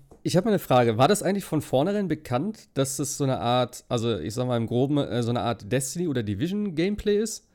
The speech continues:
Weil es ist ja, ich hab mir irgendwie gedacht, okay, da rennst du Wolfenstein-mäßig Level durch Level,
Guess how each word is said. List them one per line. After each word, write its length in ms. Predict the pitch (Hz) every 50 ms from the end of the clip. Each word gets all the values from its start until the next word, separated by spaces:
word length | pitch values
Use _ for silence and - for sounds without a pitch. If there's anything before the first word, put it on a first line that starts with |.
| _ _ _ _ _ _ _ _ _ _ 104
Weil 240 | 107 117 117 - - - - - -
es 140 | - 113 143
ist 140 | 139 - -
ja, 260 | 143 131 120 123 127 - - - - -
ich 160 | - - -
hab 140 | 143 139 -
mir 140 | 147 139 131
irgendwie 180 | 143 143 135 143
gedacht, 180 | 135 135 127
okay, 220 | 104 120 - 175 139
da 80 | 127
rennst 240 | 107 117 135 139 -
du 80 | 107 95
Wolfenstein-mäßig 760 | 123 147 - 170 - - 151 139 139 143 143 135 151 127 110
Level 300 | 123 131 139 139 135 120
durch 200 | 120 117 110 -
Level, 340 | 123 143 160 175 185 185